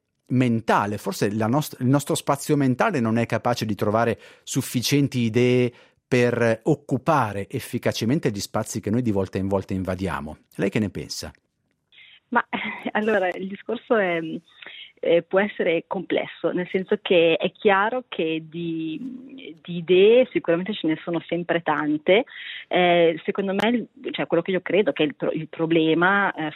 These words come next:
Speaker 2: fondamentalmente è che manca un pochettino di, mm, come dire, di contatto, ecco, tra le realtà. Penso all'ambito culturale, che è quello che chiaramente a me,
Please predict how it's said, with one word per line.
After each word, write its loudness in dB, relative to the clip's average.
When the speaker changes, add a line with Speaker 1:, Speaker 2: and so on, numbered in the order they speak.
Speaker 2:
fondamentalmente -2
è -4
che -2
manca 0
un -4
pochettino -6
di, -2
mm, -2
come -4
dire, 0
di -8
contatto, -2
ecco, -2
tra 0
le 2
realtà. 0
Penso 2
all'ambito -2
culturale, -2
che -4
è -12
quello -6
che 0
chiaramente 0
a -6
me, -6